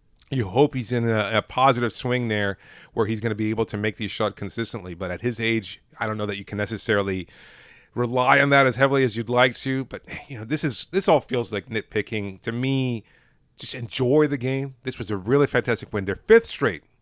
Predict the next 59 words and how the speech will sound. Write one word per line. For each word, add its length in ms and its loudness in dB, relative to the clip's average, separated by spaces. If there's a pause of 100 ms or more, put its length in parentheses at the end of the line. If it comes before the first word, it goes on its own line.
That's 160 -4
all 140 4
you 80 -4
can 120 -8
say 140 -4
about 240 -2
it. 100 -10
It, 180 -2
it 120 0
was 160 0
against 300 0
a 100 0 (160)
really 300 4
quality 400 4
opponent. 400 -6 (340)
You 100 -6
can 140 -4
say 180 0
that 140 2
you 80 -4
beat 220 -2
up 140 0
on 120 0
the 140 6
Kings, 460 -2
that 160 -8
you 160 -4
beat 260 -4
up 140 0
on 80 0
a 80 2
quote-unquote 600 2
depleted 640 2 (380)
Lakers 500 2
team, 400 -8
but 120 -2
against 320 -2
a 40 0
Jazz 420 4
team 160 -6
that 120 -8
was 140 -10
healthy, 480 0
intact, 500 0
and 100 -6
has 120 -8
been 140 -6
beating 360 0
up 100 0
the 120 -2
league 280 -2
offensively 560 0
and 80 -2
defensively, 560 -4 (300)
Miami 420 -2
put 260 -4
forth 240 0
their 100 -8
best 480 0